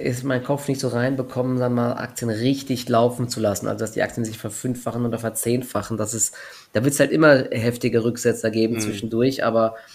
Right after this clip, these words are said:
Speaker 1: wenn man halt immer direkt verkauft und zittrig ist, dann führt man so ein Ding nie ans Ziel, ne? Es gibt viele Aktien, die sind vielleicht jetzt grad fünf Milliarden wert oder drei Milliarden wert und dann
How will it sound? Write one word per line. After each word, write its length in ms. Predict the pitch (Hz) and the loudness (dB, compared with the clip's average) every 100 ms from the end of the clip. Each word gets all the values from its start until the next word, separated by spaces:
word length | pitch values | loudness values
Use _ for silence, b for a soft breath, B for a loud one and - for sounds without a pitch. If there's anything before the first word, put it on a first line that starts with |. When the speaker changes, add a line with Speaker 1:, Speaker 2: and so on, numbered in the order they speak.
| B - | B 0
Speaker 1:
wenn 80 | 120 | 2
man 120 | 117 | 4
halt 120 | 117 | 2
immer 200 | 135 135 | 2 2
direkt 340 | 123 123 123 | 4 2 0
verkauft 520 | - 113 - 120 131 131 | 0 0 2 2 2 0
und 80 | |
zittrig 380 | - 139 143 143 | -2 -2 -2 -2
ist, 160 | 147 - | -2 0
dann 340 | 127 135 131 | 0 0 -2
führt 280 | - 147 143 | -2 -2 0
man 80 | 135 | 0
so 100 | 131 | 0
ein 80 | 123 | 0
Ding 200 | 135 131 | 2 4
nie 180 | 156 | 2
ans 260 | 113 113 - | 2 0 -2
Ziel, 160 | 117 110 | -2 0
ne? 80 | |
Es 160 | 117 117 | -2 -2
gibt 180 | 143 - | -10 -10
viele 260 | 123 110 | -4 -4
Aktien, 340 | - - - 110 | -4 -6 -6 -4
die 80 | 107 | -4
sind 120 | 107 | -6
vielleicht 260 | 110 107 | -4 -4
jetzt 180 | 120 104 | -4 -6
grad 300 | - 117 117 B B B - | -4 -2 -4 B B B 0
fünf 260 | 165 175 | 2 4
Milliarden 460 | 160 156 156 160 165 | 2 6 6 6 4
wert 180 | 165 151 | 2 4
oder 120 | 127 | 2
drei 260 | - 120 | 2 0
Milliarden 420 | 143 147 143 139 135 | 2 2 2 0 2
wert 240 | 139 139 | 2 2
und 140 | 123 | -2
dann 320 | 120 120 120 | -2 -2 -2